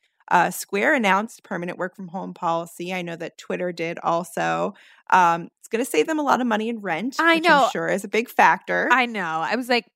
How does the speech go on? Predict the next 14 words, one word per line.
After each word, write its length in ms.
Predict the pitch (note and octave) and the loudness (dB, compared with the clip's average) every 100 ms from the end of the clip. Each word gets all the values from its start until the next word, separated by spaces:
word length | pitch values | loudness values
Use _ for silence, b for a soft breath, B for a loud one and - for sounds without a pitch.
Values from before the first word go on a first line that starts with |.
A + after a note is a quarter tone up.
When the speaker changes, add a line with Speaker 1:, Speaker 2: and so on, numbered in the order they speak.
| _ | _
Speaker 2:
uh, 100 | - G#3+ | -10 -6
not 240 | C#4+ E4 | -4 -4
to 60 | C#4 | -2
be, 140 | D#4+ | -2
like, 160 | B3+ F#3+ | -2 -4
skeptical 540 | - F3 D#3+ - G3+ | -6 -6 -6 -8 -4
of 140 | G#3 | -4
all 260 | G3 - G3 | -2 0 0
of 80 | G3 | -2
this, 360 | G3+ - - _ _ _ - | -6 -6 -16 _ _ _ -2
but 80 | |
I 60 | G#3 | 0
was 100 | G3+ | 0
like, 200 | G#3 - | -2 -4